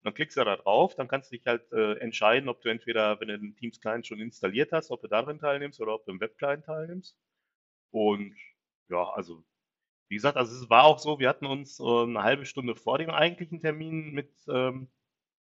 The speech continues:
mit Philipp, ähm, verabredet und, ähm, die, einfach um zu gucken, ob die Technik funktioniert, ob's irgendwelche Probleme gibt und so, aber die halbe Stunde haben wir eigentlich gar nicht gebraucht. Also es war,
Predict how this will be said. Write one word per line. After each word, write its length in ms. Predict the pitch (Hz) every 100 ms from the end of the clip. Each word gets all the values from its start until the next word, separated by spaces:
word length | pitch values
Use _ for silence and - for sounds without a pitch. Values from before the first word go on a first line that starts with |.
| _ _ _ _
mit 200 | 135 -
Philipp, 480 | - 147 151 - 147
ähm, 360 | 135 131 131 - _ _ _ _ _
verabredet 840 | 127 127 - 135 131 139 139 -
und, 600 | 123 117 117 117 117 - -
ähm, 380 | 104 104 98 _
die, 180 | 104 117 120 117
einfach 240 | 120 135
um 100 | 120
zu 140 | 120
gucken, 320 | - 156 147 127
ob 100 | -
die 100 | -
Technik 300 | 180 160 151
funktioniert, 680 | 156 147 139 123 123 127 113
ob's 160 | -
irgendwelche 260 | 110 104 95
Probleme 380 | 92 104 139 135
gibt 180 | 143
und 100 | 127 123
so, 140 | 117
aber 120 | 101
die 120 | 104 135
halbe 200 | 107 117
Stunde 240 | - 117
haben 100 | 107
wir 160 | 110 -
eigentlich 340 | 101 113 113
gar 100 | 95
nicht 120 | 104
gebraucht. 440 | - 85 85 87 90
Also 180 | 85 85
es 120 | 90
war, 300 | 90 90